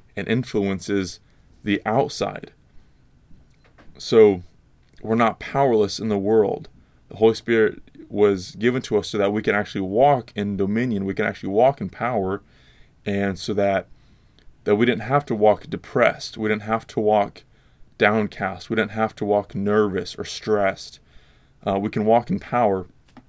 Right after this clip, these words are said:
and, um, and so the peace that, that, that, uh, comes from the Holy Spirit inside of us, when that, when that fruit is really, um, growing and, and, and,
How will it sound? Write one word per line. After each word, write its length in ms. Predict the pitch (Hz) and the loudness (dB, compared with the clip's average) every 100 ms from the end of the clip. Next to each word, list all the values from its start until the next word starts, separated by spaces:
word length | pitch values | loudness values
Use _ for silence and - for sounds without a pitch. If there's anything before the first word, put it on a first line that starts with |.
| _ - - - | _ -20 -14 -4
and, 400 | 104 104 98 95 | 0 0 0 0
um, 380 | 98 95 90 87 - _ _ _ _ - _ _ | -2 -2 -6 -8 -18 _ _ _ _ -20 _ _
and 140 | 110 98 | -4 0
so 180 | - 101 | 6 6
the 120 | 95 | 6
peace 260 | 139 135 | 2 0
that, 280 | - 98 - | 2 0 2
that, 280 | 104 101 - _ - | 2 2 -4 _ -4
that, 280 | 104 101 - _ _ - - | 0 0 -2 _ _ -14 -8
uh, 240 | 95 95 - - - - | -6 -6 -12 -20 -20 -20
comes 260 | - - 117 | -6 -2 -2
from 300 | - - 117 | -4 -2 -2
the 60 | 101 | 0
Holy 180 | 104 | 0
Spirit 320 | - - 123 101 | 0 0 0 0
inside 500 | 85 - 127 147 120 | -6 -4 0 2 2
of 120 | 95 | 2
us, 360 | 98 - - _ _ _ _ - _ _ - | 0 -2 -12 _ _ _ _ -20 _ _ -6
when 260 | 107 110 | 0 2
that, 200 | 107 - - | 2 0 -6
when 240 | 107 104 | -6 -2
that 160 | 101 - | -2 -6
fruit 340 | - 131 135 | 2 4 4
is 140 | 104 98 | 0 -2
really, 400 | 120 117 101 98 | 0 2 2 2
um, 240 | 95 92 | 0 -2
growing 480 | 101 110 131 107 95 | 2 4 4 2 0
and, 120 | 95 101 | -4 -4
and, 200 | 98 92 | -4 -4
and, 380 | 98 92 90 | -4 -4 -6